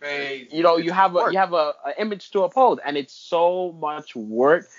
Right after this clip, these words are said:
Speaker 2: because you don't wanna reuse the same captions. You don't wanna say the same things over and over again.
Speaker 1: Wanna
Speaker 2: You
Speaker 1: keep
Speaker 2: wanna
Speaker 1: them involved, keep them interested.
Speaker 2: Yeah, keep, keep your audience involved, interested.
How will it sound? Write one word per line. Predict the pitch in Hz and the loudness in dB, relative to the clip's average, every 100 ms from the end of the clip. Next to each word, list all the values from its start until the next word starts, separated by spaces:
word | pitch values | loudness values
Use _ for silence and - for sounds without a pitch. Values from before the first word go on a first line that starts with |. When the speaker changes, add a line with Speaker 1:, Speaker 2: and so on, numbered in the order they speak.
| - _ | -20 _
Speaker 2:
because | 143 143 139 120 | -4 2 2 2
you | 131 | 2
don't | 147 180 | 4 4
wanna | 185 170 | 4 2
reuse | 135 147 156 156 139 | -2 -4 0 0 0
the | 131 | -6
same | - 151 139 135 135 | -2 2 4 2 0
captions. | 127 151 120 - - 123 120 117 _ _ | -2 0 0 -2 -6 -4 -4 -10 _ _
You | 127 | -2
don't | 147 | 2
wanna | 156 151 139 123 - | 2 0 -4 -10 -16
say | - - 160 | -2 4 4
the | 156 | 2
same | 151 - 156 156 | -4 -4 -4 -4
things | 156 151 135 | -4 -4 0
over | 131 139 139 | 0 0 -2
and | 139 | 0
over | 135 127 135 | 0 0 0
again. | 127 123 123 120 117 | 0 0 -2 -4 -8
Speaker 1:
Wanna | 175 175 | -6 -4
Speaker 2:
You | 123 | 0
Speaker 1:
keep | |
Speaker 2:
wanna | 135 139 131 | 2 4 4
Speaker 1:
them | 127 | 0
involved, | 113 160 143 123 | -2 -6 -4 -6
keep | 175 | -10
them | 147 156 | -10 -10
interested. | 151 143 135 170 | -10 -12 -4 2
Speaker 2:
Yeah, | 220 196 | 4 4
keep, | - 214 - | 2 2 2
keep | - 233 220 | 2 4 6
your | - | 6
audience | 170 190 185 175 | 6 4 0 -4
involved, | 160 139 160 175 165 | -12 -4 2 2 2
interested. | 151 165 170 - 165 | -4 -8 -12 -8 -10